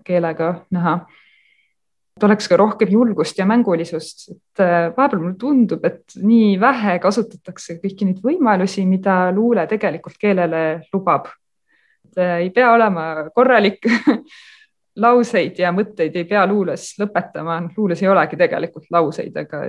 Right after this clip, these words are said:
noh, meil on, proosaluule on küll väga sihuke populaarne praegusel ajal, aga ikkagi ma sageli,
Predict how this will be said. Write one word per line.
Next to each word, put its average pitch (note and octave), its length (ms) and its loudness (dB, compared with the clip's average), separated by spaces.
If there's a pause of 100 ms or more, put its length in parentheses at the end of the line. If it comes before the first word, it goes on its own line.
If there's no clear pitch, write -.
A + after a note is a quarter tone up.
noh, E3 160 -12 (800)
meil F#3+ 160 -2
on, E3+ 120 -2 (120)
proosaluule G3 640 2
on E3+ 160 -6
küll F3+ 200 -6 (120)
väga F#3 320 -6
sihuke - 300 -16
populaarne A3+ 720 -2
praegusel F#3+ 480 -2
ajal, F3+ 240 -2
aga G3+ 140 -8
ikkagi F3+ 420 -8
ma E3+ 220 -6 (100)
sageli, F#3 640 -2